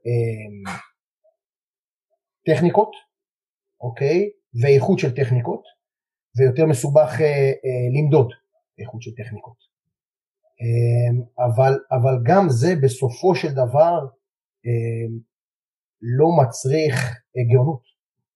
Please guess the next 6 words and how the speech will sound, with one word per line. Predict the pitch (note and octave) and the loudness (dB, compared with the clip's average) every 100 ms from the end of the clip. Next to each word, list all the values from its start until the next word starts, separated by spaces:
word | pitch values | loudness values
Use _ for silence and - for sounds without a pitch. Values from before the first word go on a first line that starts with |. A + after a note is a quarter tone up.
| _ _ | _ _
זה, | A#2 A#2+ A#2 - | -14 -8 -8 -2
זה | B2 | -2
דורש | A#2+ B2+ C#3+ - | 0 0 -2 -2
לשבת, | C3 - D#3+ D#3 F#3 F3+ _ _ _ _ _ _ _ - | -4 2 2 2 0 -2 _ _ _ _ _ _ _ -6
אה, | A#2+ A#2 B2+ | -2 0 4
לבד | C3+ C3 C#3+ | 4 6 4